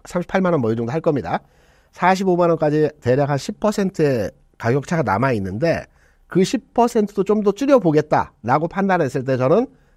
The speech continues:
지금 시점이 바닥점에 도달했고, 이 내용은 앞서 여러 가지 이차전지에 대한 산업의 저점, 가격의 저점, 반도체와 연계된 흐름에서의 상황들을 종합적으로 평가해보면 예측해보는 상황 하에서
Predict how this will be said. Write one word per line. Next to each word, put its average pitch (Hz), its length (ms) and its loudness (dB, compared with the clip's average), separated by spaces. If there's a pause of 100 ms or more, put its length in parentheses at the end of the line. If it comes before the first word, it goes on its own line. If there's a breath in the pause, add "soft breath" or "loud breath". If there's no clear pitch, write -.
(100)
지금 170 320 2
시점이 170 480 0
바닥점에 135 560 -2
도달했고, 143 800 -2 (460)
이 190 200 2
내용은 160 440 2 (160)
앞서 - 440 -2
여러 123 200 -4
가지 165 280 -2
이차전지에 156 400 2
대한 151 180 2
산업의 156 480 2
저점, 147 600 -2 (180)
가격의 147 520 -2
저점, 151 520 -2
반도체와 147 560 0
연계된 139 480 0
흐름에서의 156 400 0
상황들을 151 560 0 (380 soft breath)
종합적으로 175 480 4
평가해보면 147 840 2 (520)
예측해보는 208 1400 0
상황 185 340 0
하에서 185 600 2